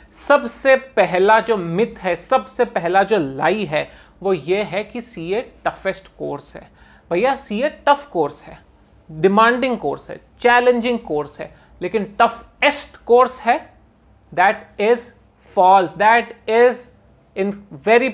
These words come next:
plain words bullshit। अगर सीए टफेस्ट कोर्स है, वो भी इंडिया का नहीं, दुनिया का, कोई कहीं से न्यूज़ आइटम निकल के आएगा कि सीए तो दुनिया का सबसे टफ कोर्स है,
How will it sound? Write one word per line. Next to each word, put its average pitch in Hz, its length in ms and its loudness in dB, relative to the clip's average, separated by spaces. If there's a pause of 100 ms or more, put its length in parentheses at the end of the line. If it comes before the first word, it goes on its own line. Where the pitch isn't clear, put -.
plain 220 220 0
words 220 300 0 (140)
bullshit। - 480 -12 (440)
अगर 208 200 4
सीए 220 560 -2
टफेस्ट 247 420 -2
कोर्स 240 220 2
है, 269 60 6
वो 277 80 4
भी 285 100 0
इंडिया 240 260 2
का 302 100 2
नहीं, 320 100 -2
दुनिया 208 400 2
का, - 260 -2 (340)
कोई 254 240 4
कहीं 214 280 -4
से 277 140 -2
न्यूज़ 254 280 0
आइटम 254 240 2
निकल 240 280 0
के 254 120 -2
आएगा 254 240 4
कि 262 280 -4
सीए 233 300 0
तो 247 120 0
दुनिया 240 320 -2
का 262 100 0
सबसे 233 300 -2
टफ 214 200 -2
कोर्स 160 340 -6
है, 147 140 -10